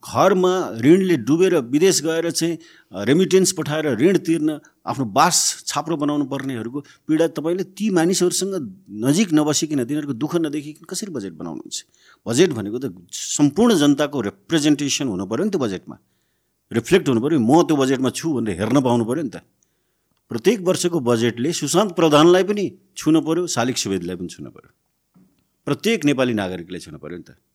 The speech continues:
मैले त्यो प्रश्न गर्दाखेरिमा त्यसको उत्तर त दिनुभयो, तर उहाँ दुःखी हुनुभयो। त्यसको पनि मैले मारमा म परेँ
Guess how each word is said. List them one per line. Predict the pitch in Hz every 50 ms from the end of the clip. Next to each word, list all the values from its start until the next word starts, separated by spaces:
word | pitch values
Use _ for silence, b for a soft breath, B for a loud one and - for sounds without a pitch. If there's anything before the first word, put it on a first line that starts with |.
| _ _ -
मैले | 175 165
त्यो | - - 127
प्रश्न | 117 - 87 - - 87 73
गर्दाखेरिमा | 67 67 69 73 _ - 67 65 - 82 - _ b b b b b b b b b b b b b b b _
त्यसको | - 90 - 113 87
उत्तर | 82 - - 120 123
त | 117 120
दिनुभयो, | 90 85 82 80 73 71 60 50 - - _ _ _ _ _ _ _ _ _ _ _ _ - _ -
तर | 90
उहाँ | 87 87 82 85
दुःखी | 85 95 - - - 71
हुनुभयो। | 67 _ _ _ _ _ _ _ _ _ _ _ -
त्यसको | 117 - - - 127
पनि | 135 127
मैले | 101 87 85 78 _ _ _ _ _ _ _ _ - 85
मारमा | - - 64 - - _ _ _ _ _ _ _ _ _ _ _ _ _ _ _ _ _ _ _ _ _ _ _ _ _ _ _ - 82 80
म | 80 73 71
परेँ | _ _ 65 - _ _